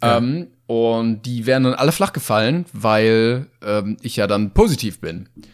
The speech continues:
Speaker 1: Ja.
Speaker 2: Und sonst ging's mir gut und so. Aber, äh, ich wusste, die, die, äh, andere Person, die hatte da,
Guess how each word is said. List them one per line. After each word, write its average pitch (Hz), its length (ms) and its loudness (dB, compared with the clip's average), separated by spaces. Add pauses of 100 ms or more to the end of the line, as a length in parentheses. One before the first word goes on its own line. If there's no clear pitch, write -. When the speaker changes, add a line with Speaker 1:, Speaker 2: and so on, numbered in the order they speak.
(140)
Speaker 1:
Ja. 113 140 2
Speaker 2:
Und 127 120 4
sonst 196 200 4
ging's 196 200 0
mir 165 80 0
gut 160 200 -4
und 202 100 -8
so. 208 280 -6 (160)
Aber, 143 340 2
äh, 135 260 0
ich - 180 -8
wusste, 156 260 -4
die, 135 380 -2 (520)
die, 135 220 2
äh, 120 200 0
andere 147 240 0
Person, 160 560 0 (880)
die 127 120 -2
hatte 156 200 -2
da, 135 260 0